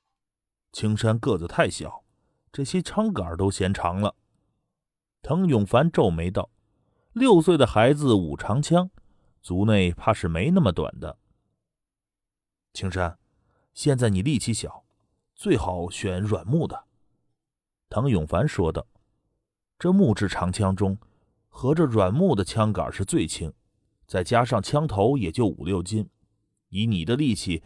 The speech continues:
就能耍得起来。青山，你选那根干什么？那是青楠木的，最重的一种。你别耍不起来呀。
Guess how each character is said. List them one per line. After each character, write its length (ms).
就 140
能 160
耍 220
得 100
起 200
来。 220
青 180
山， 260
你 120
选 240
那 160
根 160
干 180
什 120
么？ 240
那 160
是 140
青 240
楠 180
木 180
的， 200
最 160
重 200
的 120
一 120
种。 320
你 140
别 160
耍 240
不 80
起 160
来 180
呀。 220